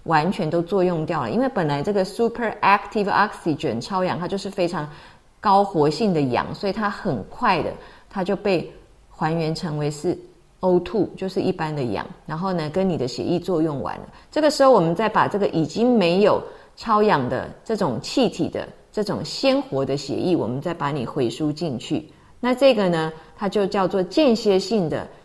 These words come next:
超氧自体血液治疗，因为我们是抽出你自己的血液来，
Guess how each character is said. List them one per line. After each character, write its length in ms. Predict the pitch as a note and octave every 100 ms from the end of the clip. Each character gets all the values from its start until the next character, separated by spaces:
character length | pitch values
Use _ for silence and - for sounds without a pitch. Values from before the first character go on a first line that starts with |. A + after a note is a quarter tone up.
| _
超 300 | - G3+ F3
氧 220 | E3+ G2 - - _
自 200 | - D4+
体 220 | A3 E3+
血 220 | D#3+ C3+ G#2
液 180 | F#3
治 240 | E3 - F3
疗， 220 | - - - -
因 160 | B3
为 60 | B3+
我 80 | F3
们 120 | D3+
是 160 | E3 -
抽 280 | - A3+
出 180 | A3+ A3+
你 140 | G#3 C3
自 180 | G#3
己 140 | F3+ D3+
的 120 | C3+
血 200 | - A2+
液 200 | F#2+ F3
来， 200 | A#2 -